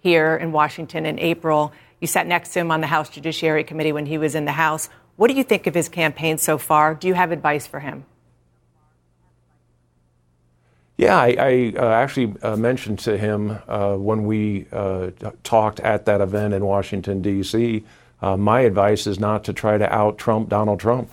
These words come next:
Speaker 2: Uh, there is nobody that is, uh, really that operates in the same area as Donald Trump, and I think Ron DeSantis has a strong record of accomplishment in Florida,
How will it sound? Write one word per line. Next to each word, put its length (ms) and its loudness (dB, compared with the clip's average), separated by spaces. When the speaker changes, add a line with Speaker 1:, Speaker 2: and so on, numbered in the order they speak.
Speaker 2:
Uh, 220 2
there 260 2
is 120 -2
nobody 440 4
that 240 0
is, 420 0
uh, 220 2
really 320 6
that 140 2
operates 580 0
in 80 -4
the 100 -4
same 460 -2
area 560 2
as 240 0
Donald 380 -2
Trump, 280 -2
and 120 0
I 80 0
think 260 -2
Ron 240 0
DeSantis 560 -2
has 160 0
a 80 0
strong 400 4
record 320 2
of 80 -4
accomplishment 800 -2
in 300 0
Florida, 520 2